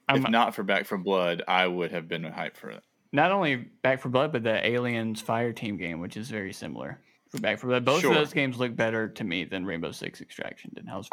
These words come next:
Speaker 1: very
Speaker 2: I think
Speaker 1: disappointed.
Speaker 2: Extract-, I think Extraction looks better than the Aliens one. But e-, both of those games, I, I'm not gonna play three games of that style. And
Speaker 1: <clears throat>
Speaker 2: Back for Blood's the one that everybody wanted, and that's the one we're getting, you know?
Speaker 1: Yep.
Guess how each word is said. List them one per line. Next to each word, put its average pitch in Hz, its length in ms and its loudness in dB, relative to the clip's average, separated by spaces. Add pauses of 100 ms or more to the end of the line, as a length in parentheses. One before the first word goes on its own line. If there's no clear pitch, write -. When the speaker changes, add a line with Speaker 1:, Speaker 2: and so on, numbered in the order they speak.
Speaker 1:
very 120 180 2
Speaker 2:
I 127 180 6
think 160 220 0
Speaker 1:
disappointed. 127 60 -2
Speaker 2:
Extract-, 107 600 2 (260)
I 135 60 2
think 147 180 0
Extraction 104 400 2
looks 98 160 -6
better 95 260 2
than 92 140 -2
the 87 140 0
Aliens 90 380 0
one. 85 160 -6 (400)
But 98 220 6
e-, 139 100 4
both 139 420 4
of 107 100 0
those 92 220 2
games, 87 460 -4
I, 95 140 -2 (200)
I'm 113 140 0
not 117 160 2
gonna 101 140 -2
play 92 200 -2
three 87 240 -8
games 82 280 -10
of 85 80 -16
that - 180 -10
style. - 320 -10 (100)
And - 220 -2
Speaker 1:
<clears throat> - 0 -
Speaker 2:
Back 90 200 -2
for 92 120 -8
Blood's 90 300 -4
the 90 100 -6
one 90 320 -4
that 90 200 -4 (380)
everybody 98 380 -4
wanted, 110 340 -4
and 85 100 -14
that's 87 120 -12
the - 80 -8
one 98 100 -6
we're 95 80 -8
getting, 104 240 -8
you 92 80 -12
know? 101 140 -8
Speaker 1:
Yep. 107 180 -10